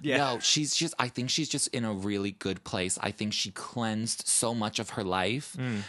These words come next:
Speaker 2: of, of negative people around her.
Speaker 1: Yeah.
Speaker 2: D-,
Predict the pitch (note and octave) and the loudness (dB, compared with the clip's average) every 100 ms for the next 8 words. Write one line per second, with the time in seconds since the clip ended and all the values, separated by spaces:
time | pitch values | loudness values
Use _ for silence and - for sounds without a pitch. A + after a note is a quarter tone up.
0 | - - G#2+ - A#2 G2+ G#2 G#2+ G#2+ A#2+ | -8 -2 -2 0 -2 0 0 0 -2 -2
1 | - A#2 G#2+ - - G2+ A2+ A#2 F#2 E2+ | 0 -2 -4 -8 -6 -2 0 0 2 2
2 | F2+ G#2+ - E3 F3 F#3+ C3+ G#2 F#2+ - | 0 0 0 0 0 0 2 0 -2 -12
3 | - - G2 - - | -16 -14 -14 -10 -12